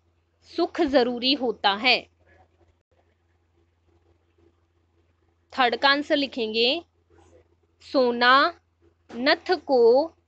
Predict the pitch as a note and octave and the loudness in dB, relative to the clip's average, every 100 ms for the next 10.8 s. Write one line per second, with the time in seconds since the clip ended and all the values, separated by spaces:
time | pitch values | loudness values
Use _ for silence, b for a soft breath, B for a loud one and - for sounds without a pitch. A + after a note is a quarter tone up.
0 | _ _ _ _ _ _ _ D4 - E4+ | _ _ _ _ _ _ _ -6 -2 0
1 | F4+ E4+ E4 F4 C#4+ - B3 A#3+ A#3 C#4 | 0 2 2 0 -2 0 2 2 0 -4
2 | E4+ - B3+ A3 G#3 B3+ C4 - A#3+ A3 | -4 -2 -2 -4 -10 -8 -8 -8 -8 -6
3 | A3+ D4 - _ _ _ _ _ _ _ | -6 -8 -12 _ _ _ _ _ _ _
4 | _ _ _ _ _ - D4 D#4 E4 C4+ | _ _ _ _ _ -4 0 0 -2 -6
5 | B3 B3+ D4+ - _ _ _ _ _ _ | -4 -4 -4 -8 _ _ _ _ _ _
6 | _ - B3 B3+ C4 D#4 F4+ - _ _ | _ 0 2 2 0 0 -2 -10 _ _
7 | _ _ _ _ _ D4 G4 - - E4 | _ _ _ _ _ -4 -4 -4 0 2
8 | E4+ B3+ A#3 F#3+ A#3 A#3 C4+ E4+ _ _ | 2 0 -2 0 -4 -4 -6 -10 _ _
9 | _ _ _ _ _ _ _ _ _ _ | _ _ _ _ _ _ _ _ _ _
10 | _ B3 A#3 A#3 - C4+ D4 F4 | _ 2 2 0 -2 0 0 -2